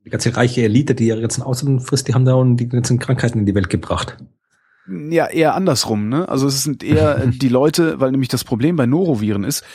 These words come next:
Speaker 2: du bist zwar schon wieder gesund, aber bist immer noch ansteckend.
Speaker 1: Aha.
Speaker 2: Ähm, auf gut Deutsch gesagt, ein, wir haben die Noroviren ins Meer geschissen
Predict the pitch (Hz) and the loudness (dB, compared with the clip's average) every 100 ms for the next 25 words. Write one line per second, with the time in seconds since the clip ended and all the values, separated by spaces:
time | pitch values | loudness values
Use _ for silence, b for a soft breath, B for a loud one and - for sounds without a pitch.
0 | B B 123 170 - 120 107 120 135 120 | B B -2 0 0 0 0 0 0 2
1 | 110 131 185 120 123 127 - 143 123 95 | 2 0 2 2 2 0 0 0 0 -2
2 | 156 - 87 - 87 98 101 B B B | -2 -2 -4 -8 -8 -6 -6 B B B
3 | 110 104 104 104 - b b _ _ _ | 0 2 0 -2 -8 b b _ _ _
4 | _ _ _ _ _ - 156 - 175 131 | _ _ _ _ _ -4 -4 0 0 2
5 | 120 - 127 156 - B B 113 135 131 | 0 0 -2 -2 -4 B B -4 -2 0
6 | 151 147 175 151 196 139 127 131 123 143 | 0 2 2 2 2 2 0 0 -2 -2
7 | 160 143 - 104 - 180 | 0 0 -2 -2 -4 -8